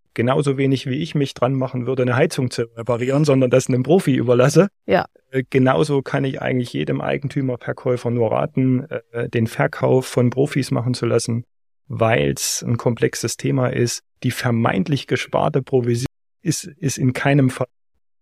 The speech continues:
Speaker 1: so viel wert wie, wie der höhere Kaufpreis, den ich dann eventuell erziele. Äh, aber auch die Sicherheit, die, die beide Seiten haben, wenn's von Profis abgewickelt wird.
Speaker 2: Ja, und dann muss man dazu sagen, alle Hinweise, die wir dem Käufer geben,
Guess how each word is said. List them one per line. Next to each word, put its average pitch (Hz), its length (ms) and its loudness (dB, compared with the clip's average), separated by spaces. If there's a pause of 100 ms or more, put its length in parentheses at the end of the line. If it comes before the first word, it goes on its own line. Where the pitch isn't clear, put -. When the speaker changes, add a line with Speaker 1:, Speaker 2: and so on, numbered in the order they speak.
(220)
Speaker 1:
so 135 180 -2
viel 120 220 -4
wert 120 320 2
wie, 117 420 -4 (380)
wie 123 200 -4
der 117 140 4
höhere 123 260 4
Kaufpreis, 151 540 0
den 131 160 -2
ich 131 120 -6
dann 127 160 -2
eventuell 131 500 -2
erziele. 123 420 -6 (640)
Äh, 139 80 -2
aber 135 360 2
auch 139 120 2
die 127 120 0
Sicherheit, 117 800 0 (160)
die, 120 400 -4
die 123 120 -8
beide 131 360 0
Seiten 107 520 -4
haben, 113 380 -6
wenn's 113 380 -2
von 113 240 0
Profis 127 420 0
abgewickelt - 480 -6
wird. 151 120 -10 (720)
Speaker 2:
Ja, 240 180 6
und 190 120 4
dann 208 120 8
muss 233 200 6
man 240 100 4
dazu 214 440 2
sagen, 240 480 2
alle 226 480 6
Hinweise, 226 760 2
die 190 200 -2
wir 202 140 4
dem 190 220 2
Käufer 180 440 2
geben, 196 600 0